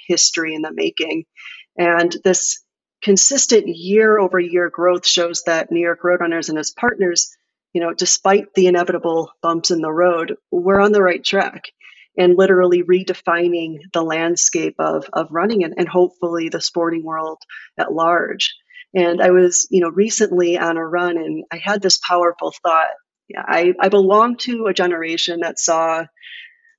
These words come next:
the internet and smartphones and global connection rise from scratch. And I know a world without them.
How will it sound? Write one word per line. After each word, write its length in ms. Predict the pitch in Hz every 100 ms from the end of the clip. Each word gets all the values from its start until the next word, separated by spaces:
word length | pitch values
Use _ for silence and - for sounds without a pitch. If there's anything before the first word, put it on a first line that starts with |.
| _ 165
the 280 | 170 175 175
internet 840 | - 196 190 190 170 165 160 165 -
and 340 | 170 160 156
smartphones 920 | - - 240 226 - 202 180 175 165
and 160 | 165 160
global 440 | - 196 196 190
connection 580 | 185 185 170 170 - 160
rise 460 | 160 170 170 175 -
from 400 | 175 160 156 156
scratch. 640 | - - 160 160 - -
And 240 | 165 165 165 _ _ -
I 200 | 180 226
know 320 | 226 196 202
a 120 | 185
world 320 | 160 165 175
without 400 | 170 160 165 165
them. 340 | - 202 214